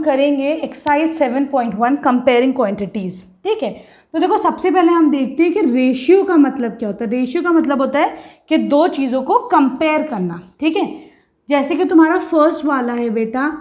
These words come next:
speed of a cycle fifteen kilometer per hour to the speed of scooty thirty kilometer per hour। क्या मतलब हुआ,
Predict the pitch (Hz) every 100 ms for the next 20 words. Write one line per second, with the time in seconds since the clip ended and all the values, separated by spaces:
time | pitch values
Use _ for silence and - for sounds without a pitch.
0 | - - - - _ 339 339 370 - 330
1 | - 294 247 185 302 302 - - 302 302
2 | 311 269 254 240 285 294 311 330 466 -
3 | - _ _ 294 320 - 302 311 349 -
4 | - 277 339 466 - - - 339 320 311
5 | 277 254 269 262 208 190 - _ _ _
6 | _ 311 320 320 320 330 330 381